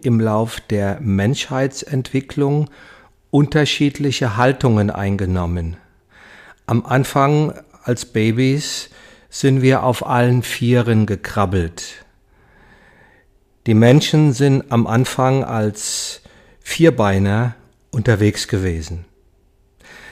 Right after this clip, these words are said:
Das heißt, wir hatten als Vierbeiner einen eingeschränkteren Radius. Wir brauchten alle unsere Extremitäten, um uns fortzubewegen.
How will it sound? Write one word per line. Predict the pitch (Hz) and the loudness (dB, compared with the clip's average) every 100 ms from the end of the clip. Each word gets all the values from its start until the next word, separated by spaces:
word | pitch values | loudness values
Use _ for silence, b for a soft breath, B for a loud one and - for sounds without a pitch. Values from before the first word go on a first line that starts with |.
| B | B
Das | 117 | -2
heißt, | 143 131 | 0 2
wir | 143 131 | 2 0
hatten | 143 156 | 0 -2
als | 127 110 104 - - | 0 -2 -4 -8 -10
Vierbeiner | - - 143 147 139 135 143 160 175 208 202 175 - | -12 -6 -2 0 0 0 2 2 2 0 -2 -6 -6
einen | 131 131 131 | -2 2 0
eingeschränkteren | 131 - 131 151 151 - 139 131 131 120 113 101 | -2 -2 0 0 -2 -4 -4 -4 -4 -4 -4 -4
Radius. | 90 90 92 104 135 165 - - _ _ _ _ _ B B B B B B B - | -4 -4 -2 -2 -4 -6 -10 -20 _ _ _ _ _ B B B B B B B -12
Wir | 135 131 | -2 -2
brauchten | 123 135 151 - 147 | 0 0 0 0 -4
alle | 120 156 175 | 0 2 2
unsere | 170 160 - 156 - | 2 0 0 -4 -2
Extremitäten, | 139 - - 143 143 139 127 139 - 180 | -6 -8 -4 -2 -2 -2 -2 -2 -2 -2
um | - 131 120 | 0 -2 -2
uns | 139 113 - - - | -2 -4 -4 -12 -16
fortzubewegen. | - - 101 - 143 135 147 135 135 160 214 | -12 -6 -4 -4 -6 -4 -4 -2 0 0 0